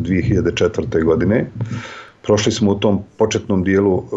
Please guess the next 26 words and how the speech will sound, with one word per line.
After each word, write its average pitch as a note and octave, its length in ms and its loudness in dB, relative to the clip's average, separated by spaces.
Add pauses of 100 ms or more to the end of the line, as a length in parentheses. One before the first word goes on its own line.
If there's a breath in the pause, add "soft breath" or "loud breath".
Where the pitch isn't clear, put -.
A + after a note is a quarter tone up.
(500)
par F#2+ 180 0
godina F#2 420 0
probleme F#2+ 520 0
sa F2 640 0
blokadom G2 720 2
računa, E2+ 440 -4
ne F#2 220 0
sa F2+ 180 0
gašenjem, F2 540 0
nego E2+ 200 0
sa - 160 -4
blokadom F#2 560 0
računa F#2+ 460 0
i F#2 200 -2
uspjeli F#2+ 400 -2
smo F2 220 0
da E2+ 280 2 (420 loud breath)
ga F#2 180 2
odblokiramo F2+ 640 2
i F2 40 0
nastavimo F2+ 520 0
rad F#2 220 2
i F#2 40 0
nismo F#2 280 -4
nikad F#2 280 -2
imali F2+ 320 0